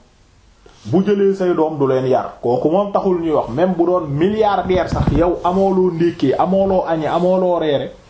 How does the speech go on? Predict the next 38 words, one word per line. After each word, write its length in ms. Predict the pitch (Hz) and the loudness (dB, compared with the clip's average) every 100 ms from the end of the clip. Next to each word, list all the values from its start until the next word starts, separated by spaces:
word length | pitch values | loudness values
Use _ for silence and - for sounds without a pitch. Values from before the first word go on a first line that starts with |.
| - 110 98 - - - - | -20 -18 -18 -20 -20 -20 -6
mu 180 | 139 196 | 0 2
nar 160 | 214 | 2
a 180 | 214 185 | 0 0
jël 280 | 156 196 - | -2 -2 0
kenn 380 | 208 214 202 190 | 0 0 0 0
ci 100 | 190 | 0
sa 140 | 196 | -2
tur, 260 | 190 185 180 180 | 0 0 0 -2
sa, 220 | - 185 | 0 0
sa 160 | 175 180 | 0 -2
doom, 340 | 170 160 147 | 0 -2 -2
te 60 | 170 | -2
moom 280 | 180 196 180 | 0 0 0
këram 340 | - 208 180 160 | 0 0 0 -4
télé 220 | 190 196 175 | -2 0 0
bi 100 | 165 | 0
day 240 | 160 180 | 0 -2
tàkk 280 | 170 - - | -2 -4 -4
vingt-quatre 720 | 151 135 143 196 190 190 185 170 | -10 -4 -2 -2 0 -4 0 2
heures 160 | 170 - | 2 2
sur 180 | 151 | -2
vingt-quatre 520 | 139 147 143 160 - 139 | 0 0 0 -4 -4 0
wala 280 | 151 175 165 | 2 2 0
dix-huit 520 | 143 190 190 196 - | 0 0 0 -2 0
heures, 220 | 180 165 | 0 0
quinze 340 | - 196 196 170 | -2 0 0 2
heures 160 | 165 | 0
sur 200 | - 156 | 0 -2
vingt-quatre, 500 | 139 139 135 143 - - - - - - - - - - - - - | 0 -2 -2 -4 -4 -8 -20 -20 -20 -20 -20 -20 -20 -20 -20 -20 -2
te 80 | 190 | -2
liñ 260 | 202 214 190 | 0 -2 -2
ciy 200 | 196 190 | -2 0
teg 180 | 185 | -2
mooy 280 | 175 165 170 | 0 -2 -2
ay 200 | - 175 | 0 -2
film 480 | - - 190 180 175 | -2 -2 0 0 -2
ki 180 | 165 185 175 | -4 -4 0
ay 180 | 170 | -2